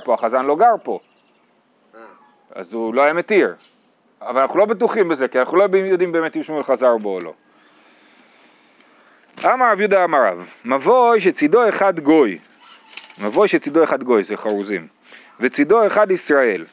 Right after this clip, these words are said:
Speaker 1: אין מערבין אותו דרך חלונות, להתירו דרך פתחים למבוי." טוב, אז מה הסיטואציה? יש לנו מבוי. במבוי הזה גר יהודי אחד וגוי אחד, אבל מהצד,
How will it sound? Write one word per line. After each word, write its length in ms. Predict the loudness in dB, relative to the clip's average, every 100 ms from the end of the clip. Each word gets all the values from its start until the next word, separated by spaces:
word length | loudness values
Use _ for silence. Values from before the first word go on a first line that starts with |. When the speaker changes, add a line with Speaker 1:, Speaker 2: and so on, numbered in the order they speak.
| _ _ _ _ _ _ _ _
Speaker 1:
אין 320 | 2 2 2
מערבין 420 | 0 0 2 0
אותו 460 | 0 2 2 4 4
דרך 300 | 4 4 4
חלונות, 680 | 2 0 0 2 0 0 -4 -16 -2
להתירו 520 | -2 0 0 2 2
דרך 400 | 2 2 2 -2
פתחים 600 | -4 -4 0 0 2 2
למבוי." 680 | 2 0 2 2 2 -2 -10 _ _ _ _
טוב, 160 | -10
אז 120 | -6
מה 120 | -2 -2
הסיטואציה? 760 | -2 -2 0 0 2 2 4
יש 200 | 2 2
לנו 120 | 0
מבוי. 380 | 0 0 -2 -4 -8 -20 -20 -6 -2
במבוי 440 | 0 2 2 4
הזה 220 | 4 2
גר 220 | 4 2
יהודי 400 | 4 2 2 2
אחד 200 | 2 2 0
וגוי 360 | 2 2 2
אחד, 220 | 0 -4 -8 _ _ -20 -6
אבל 580 | -4 0 0 0 -2 -4 -14 _ _ _ _
מהצד, 960 | -8 -4 -4 -4 -2 2 4 4 2